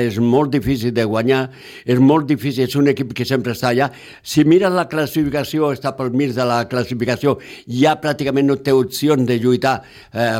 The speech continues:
per l'ascens, i el que farà és, eh, potser el, el paper que millor le va,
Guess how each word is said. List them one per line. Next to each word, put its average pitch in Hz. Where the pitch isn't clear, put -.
per 123
l'ascens, 127
i 123
el 135
que 131
farà 135
és, 151
eh, 117
potser 156
el, 120
el 131
paper 170
que 190
millor 180
le 170
va, 131